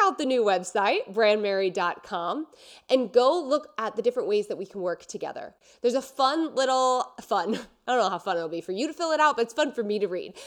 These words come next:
There's a fun little inquiry form where you can share more about your business and what you're going through, hear a little bit more about my products, and we'll have a conversation about how I can ultimately support you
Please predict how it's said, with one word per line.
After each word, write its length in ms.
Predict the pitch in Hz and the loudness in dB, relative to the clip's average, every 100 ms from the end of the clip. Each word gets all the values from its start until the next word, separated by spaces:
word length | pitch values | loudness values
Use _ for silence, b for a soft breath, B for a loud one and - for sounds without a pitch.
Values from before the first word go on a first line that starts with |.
| B B | B B
There's 220 | 320 277 | 2 4
a 180 | 294 254 | 2 2
fun 640 | - 392 381 277 226 254 262 B | 0 4 6 6 2 -4 -8 B
little 260 | 247 269 269 | 2 4 4
inquiry 500 | 269 294 330 294 294 | 2 0 -4 -4 -6
form 500 | - 254 240 240 240 | -2 0 0 -2 -4
where 120 | - | -2
you 60 | 233 | -2
can 120 | 262 | -2
share 220 | 247 226 | -2 -2
more 440 | 202 190 202 285 381 | -2 -2 0 0 0
about 300 | 302 277 208 | -2 -2 -2
your 180 | 208 262 | -2 0
business 460 | 247 247 262 269 | 2 2 0 -2
and 120 | 269 233 | -2 -2
what 140 | 208 | -2
you're 100 | 226 | -2
going 300 | 208 208 220 | -4 -4 -4
through, 440 | 220 208 208 202 208 B B | -6 -6 -4 -4 -8 B B
hear 180 | - 254 | 2 2
a 60 | |
little 180 | 247 240 | 4 2
bit 180 | 233 214 | 2 0
more 240 | 220 220 | 0 0
about 260 | 202 196 180 | 2 0 0
my 140 | 202 | -2
products, 640 | 214 220 208 202 226 - - B B - | -2 0 0 0 -2 -6 -18 B B 0
and 440 | 233 220 214 220 214 | 2 2 2 0 -2
we'll 260 | 202 226 233 | 0 0 2
have 180 | 240 | -2
a 60 | 208 | -4
conversation 640 | 208 196 190 202 196 165 | -4 -6 -4 -4 -4 -6
about 260 | 156 196 - | -6 -6 -6
how 240 | - 190 | -4 -2
I 80 | 185 | -2
can 140 | 185 208 | -2 -8
ultimately 420 | - 190 208 - 196 | -8 -8 -8 -8 -10
support 460 | - - 214 175 | -12 -4 -4 -4
you 500 | 208 202 233 233 349 | -6 -4 0 0 0